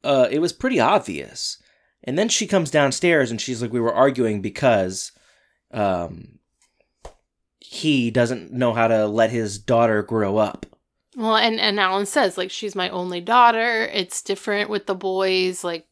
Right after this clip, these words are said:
Speaker 2: all this stuff. And, and Amy's like, "No, I'm standing by what I said.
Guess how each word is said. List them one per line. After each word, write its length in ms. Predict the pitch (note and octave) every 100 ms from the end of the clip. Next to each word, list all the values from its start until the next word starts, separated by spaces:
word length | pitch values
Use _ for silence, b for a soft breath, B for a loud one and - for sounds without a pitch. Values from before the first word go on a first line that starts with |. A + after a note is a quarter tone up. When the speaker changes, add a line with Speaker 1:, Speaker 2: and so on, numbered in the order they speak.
| _
Speaker 2:
all 200 | - F#3+
this 180 | G3+ G3
stuff. 580 | - - G3+ F#3 F3+ -
And, 440 | - F3+ F3 F3 E3+ _ _ _ _
and 280 | G3 F#3+ F#3 -
Amy's 320 | F#3+ G#3 G3
like, 160 | G3
"No, 320 | F#3+ B3+ F3+ -
I'm 200 | F#3 G#3+
standing 420 | A3+ B3 C#4+ D#4
by 120 | G#3 F#3
what 160 | F3+
I 100 | F3
said. 440 | F3 - F#3+ D3